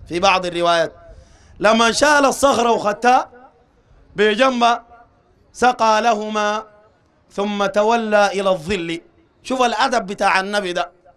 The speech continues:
يعني ما بعد سقلين مشالين يتكلم معاين. لأنه إذا لو زول من عامة الناس كان مشى ذاته قال لنا: "شفتوا الشغل ده كيف؟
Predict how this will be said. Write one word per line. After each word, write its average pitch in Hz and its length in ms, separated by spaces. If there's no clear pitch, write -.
يعني 214 280
ما 320 160
بعد 277 300
سقلين 277 680
مشالين 240 560
يتكلم 233 480
معاين. 190 360
لأنه 196 260
إذا 220 140
لو 214 180
زول 240 280
من 202 120
عامة 220 420
الناس 254 460
كان 254 220
مشى 277 340
ذاته 285 440
قال 220 120
لنا: 208 420
"شفتوا 185 300
الشغل 214 340
ده 202 80
كيف؟ 220 320